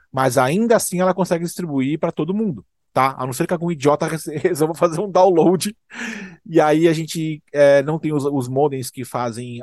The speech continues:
é, é, a, o envio dedicado, né, de quantos megas você quer enviar pra cada pessoa, né? No, no,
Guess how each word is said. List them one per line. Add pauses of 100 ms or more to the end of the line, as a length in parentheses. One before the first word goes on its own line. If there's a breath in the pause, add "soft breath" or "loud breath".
(100)
é, (640)
é,
a,
o
envio
dedicado,
né, (360)
de
quantos
megas
você
quer
enviar
pra
cada
pessoa,
né?
No,
no,